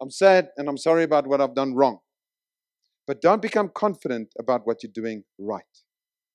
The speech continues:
Because, friend, that becomes a potential sacrifice that you're using instead of the ultimate sacrifice of Christ. So I implore you as I speak to myself, God, please help me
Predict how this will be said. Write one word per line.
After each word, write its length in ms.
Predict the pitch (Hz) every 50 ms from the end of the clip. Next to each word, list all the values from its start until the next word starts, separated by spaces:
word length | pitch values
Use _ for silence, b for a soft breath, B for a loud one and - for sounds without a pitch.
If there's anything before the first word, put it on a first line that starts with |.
| _ _ _ _ _ _ _ _ _ _ _ _ _ _ _ _ _ _ _ _ _ _ -
Because, 240 | 117 - 131 113 -
friend, 320 | - - 151 131 101 90 _ _ _ _ _ _ _ _ _ _ _ _ _ _ _ _ _ _ _ _ _ -
that 120 | 120 -
becomes 340 | - 110 - 127 120 107 107
a 40 | -
potential 520 | - - - - 135 135 127 - - 123
sacrifice 720 | - - - 123 - - 110 101 _ - 95 - _ - -
that 140 | 101 92 -
you're 120 | 104 98
using 380 | 95 104 113 113 98 95 87 85 _ _ _ _ _ -
instead 340 | 110 104 - - - 107
of 100 | 98 95 85
the 100 | - 98 - -
ultimate 380 | 117 117 - - 107 101 82
sacrifice 580 | - - 101 - - 92 87 _ - 87 82 -
of 80 | - - _ -
Christ. 320 | 90 - _ _ - - _ _ _ _ _ _ _ _ _ _ _ _ _ _ _ _ _ _ _ _ _ _ _ _ _ _ _ _ _ _ _ _ _ _ _ _ _ _ _ _ _ _ _ _ _ _ _ _ _ _
So 140 | - 127
I 40 | 127
implore 360 | 123 117 _ - 127 123 117
you 220 | 107 98 98 95 95 -
as 140 | 104 107
I 140 | 107 101 104 98
speak 260 | - - - 113 - -
to 100 | - 107
myself, 420 | 101 92 90 - - - - _ _ _ _ _ _ _ _ _ _ _ _ _ _ _ _ _ _ _ _ _ _ -
God, 140 | 113 113 - _
please 220 | - 127 127 120
help 240 | - 120 117 107 _ _
me 80 | 101